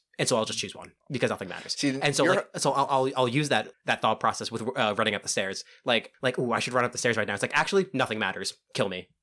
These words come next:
Speaker 1: And, like, I'll walk up the stairs. And of course, I'm, nothing's gonna catch me because nothing's there.
Speaker 2: See, that's a whole, opening, like, a whole philosophical can of worms.
Speaker 1: Mm-hmm.
Speaker 2: Like, I have a lot to say on that, but I don't feel like getting into it right now.
Speaker 1: That's fine.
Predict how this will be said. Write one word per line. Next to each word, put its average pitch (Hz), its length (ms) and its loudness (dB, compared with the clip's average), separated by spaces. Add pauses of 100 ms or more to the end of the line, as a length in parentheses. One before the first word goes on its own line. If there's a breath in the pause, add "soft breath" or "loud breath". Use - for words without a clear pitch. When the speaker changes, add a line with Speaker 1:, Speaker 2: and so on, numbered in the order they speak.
(160)
Speaker 1:
And, 131 100 -2
like, 101 80 0
I'll 98 100 0
walk 95 140 -2
up 98 80 -8
the - 60 -14
stairs. 95 240 -6
And 117 180 -4
of - 140 -10
course, 170 160 0
I'm, 156 160 -6
nothing's 165 280 -4
gonna 156 140 -4
catch - 180 -2
me 90 140 -10
because 92 180 -8
nothing's 98 220 -10
there. - 140 -12 (420 loud breath)
Speaker 2:
See, 123 220 0
that's 131 280 2
a 123 60 0
whole, - 300 -2
opening, 104 400 0
like, 95 180 0
a 90 100 0
whole 98 300 0
philosophical 92 720 -4
can 98 220 -2
of 92 60 -6
worms. 78 560 -8
Speaker 1:
Mm-hmm. 123 120 -8 (280)
Speaker 2:
Like, - 100 -6
I 107 120 6
have 117 80 4
a 101 40 0
lot 90 220 0
to 90 80 -10
say - 180 -6
on 82 100 -10
that, 85 240 -8
but 95 120 -6
I 95 60 0
don't 98 180 0
feel 92 140 -4
like 90 140 -6
getting 92 220 -8
into 98 220 -8
it 104 60 -2
right 113 180 -4
now. 131 260 -2
Speaker 1:
That's - 140 -8
fine. 98 180 -8